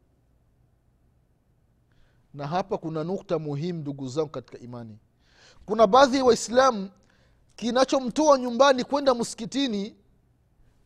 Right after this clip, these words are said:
kweli anaenda kusali, lakini anakuwa na barnamiji,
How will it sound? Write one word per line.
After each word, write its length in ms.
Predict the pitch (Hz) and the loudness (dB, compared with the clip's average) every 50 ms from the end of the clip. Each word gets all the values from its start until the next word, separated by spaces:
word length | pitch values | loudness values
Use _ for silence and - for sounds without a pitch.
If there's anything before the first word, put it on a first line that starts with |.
| _ - | _ 0
kweli 240 | 220 240 262 285 277 | 2 2 2 2 2
anaenda 340 | 262 247 240 247 254 247 233 | 0 0 0 0 0 0 0
kusali, 600 | - 214 - - 247 220 208 196 165 143 127 - _ _ _ - | -2 -4 -2 2 4 6 6 4 2 -2 -10 -12 _ _ _ -2
lakini 460 | 151 180 208 208 - 277 302 277 277 | 2 2 2 2 2 -2 -2 -2 -2
anakuwa 580 | 262 247 247 247 240 240 - - 277 277 269 262 | -2 -2 0 0 0 -2 -2 -2 2 4 4 6
na 100 | 247 226 | 4 6
barnamiji, 800 | 196 226 233 226 214 233 247 247 226 220 214 165 147 151 143 | 6 8 6 6 6 2 0 -2 -2 -2 -6 -6 -6 -8 -10